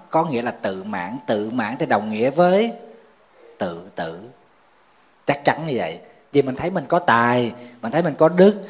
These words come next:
mình thấy mình có địa vị trong xã hội, người khác đụng tới mình được không? Không.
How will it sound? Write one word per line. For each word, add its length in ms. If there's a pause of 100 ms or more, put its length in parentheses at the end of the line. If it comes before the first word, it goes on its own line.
(240)
mình 160
thấy 140
mình 240
có 120
địa 200
vị 220
trong 160
xã 140
hội, 320
người 160
khác 200
đụng 200
tới 80
mình 160
được 120
không? 260 (680)
Không. 360